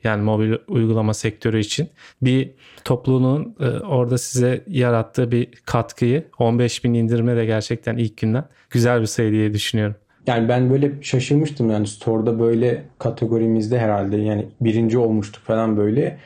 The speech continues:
Speaker 2: Bir de hani bunların organik geliyor olması, ben de yani yeni mezun olmuşum, böyle daha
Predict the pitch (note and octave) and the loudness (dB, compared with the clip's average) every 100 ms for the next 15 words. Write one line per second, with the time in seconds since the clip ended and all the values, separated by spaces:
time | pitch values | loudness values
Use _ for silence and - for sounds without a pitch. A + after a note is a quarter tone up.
0 | - _ - A#2+ A2+ B2 - A#2 A2+ A#2+ | -20 _ -6 -2 0 -2 -2 -6 -2 0
1 | A#2 B2+ A#2 A2+ A2+ C3+ C#3 A#2+ G#2+ A2 | 2 2 0 0 0 0 0 0 2 2
2 | G#2 G#2 G#2 - C#3+ D3 D3 _ - D#3+ | 2 0 -2 -2 0 0 -4 _ -8 -2
3 | A#2+ A2 C3+ C#3+ C#3+ A2+ G#2+ A2 A2+ A2+ | 0 0 0 0 0 0 0 0 2 2
4 | C3 A#2 G#2+ A2 G#2+ G#2+ G#2+ A2 G#2+ G#2 | 2 2 2 0 0 -2 -2 -2 0 0
5 | G#2+ A2 A2 A2+ - | 0 0 0 -2 -4